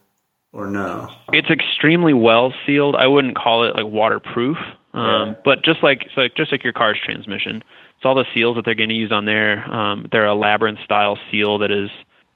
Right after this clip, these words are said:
Speaker 2: it's extremely well sealed, and so I don't think you could probably use it underwater and have it stay watertight. But if you're doing a, a creek crossing, or, you know, if it's momentarily underwater or something like that, you're not gonna get,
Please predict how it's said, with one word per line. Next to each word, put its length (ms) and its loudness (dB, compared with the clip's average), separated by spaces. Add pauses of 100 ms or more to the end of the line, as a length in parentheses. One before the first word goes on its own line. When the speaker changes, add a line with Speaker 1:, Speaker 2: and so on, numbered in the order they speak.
Speaker 2:
it's 140 -4
extremely 500 -2
well 280 0 (100)
sealed, 320 -4
and 180 -10
so 360 2 (600)
I 160 -14
don't 200 0
think 160 0
you 80 -2
could 140 -4
probably 240 0
use 180 -2
it 140 -4
underwater 600 2
and 100 -2
have 200 -2
it 120 -6
stay 160 2
watertight. 580 0
But 140 0
if 100 -6
you're 240 2
doing 220 -2
a, 120 -4 (180)
a 100 -4 (160)
creek 180 -2
crossing, 680 -2
or, 260 -6 (480)
you 80 -2
know, 60 0
if 40 2
it's 180 0
momentarily 680 0
underwater 480 0
or 60 0
something 240 -8
like 160 -4
that, 300 -2 (420)
you're 120 -2
not 140 -2
gonna 200 -4
get, 240 0